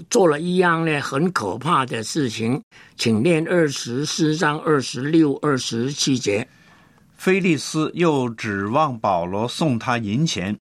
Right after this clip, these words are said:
Speaker 2: 所以屡次叫他来和他谈论。过了两年，波求菲斯都接了腓力斯的任，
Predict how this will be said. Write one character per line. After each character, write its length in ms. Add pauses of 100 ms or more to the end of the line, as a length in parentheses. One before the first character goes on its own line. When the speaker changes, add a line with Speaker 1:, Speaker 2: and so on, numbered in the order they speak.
(320)
Speaker 2:
所 200
以 240
屡 340
次 300
叫 200
他 220
来 320
和 320
他 340
谈 280
论。 200 (460)
过 200
了 120
两 300
年， 320 (540)
波 240
求 440 (140)
菲 340
斯 360
都 340 (320)
接 300
了 200
腓 320
力 160
斯 260
的 200
任， 180